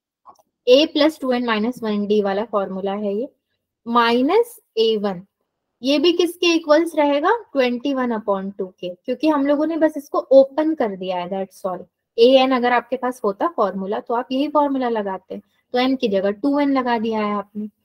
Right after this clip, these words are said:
फिर क्या करोगे, टू एन माइनस वन D equals to कितना, again ट्वेंटी वन upon टू, ठीक है,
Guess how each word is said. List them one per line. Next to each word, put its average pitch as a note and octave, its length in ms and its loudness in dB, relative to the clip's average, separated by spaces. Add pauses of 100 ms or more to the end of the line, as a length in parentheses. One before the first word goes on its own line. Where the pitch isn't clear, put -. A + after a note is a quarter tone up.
(380)
फिर D#4 160 2
क्या D4+ 180 4
करोगे, G3+ 400 -2 (1600)
टू D4+ 280 2
एन F4 240 2
माइनस G3+ 720 0
वन G3+ 460 -4 (320)
D G#3 520 0 (580)
equals A3+ 540 0 (160)
to D4 140 0 (380)
कितना, C#4 420 -6 (1080)
again C#4+ 360 4 (460)
ट्वेंटी C4+ 400 4
वन C#4 260 2
upon A#3+ 440 -2
टू, A3+ 200 -6 (1000)
ठीक A#3+ 200 -10
है, D4 160 -6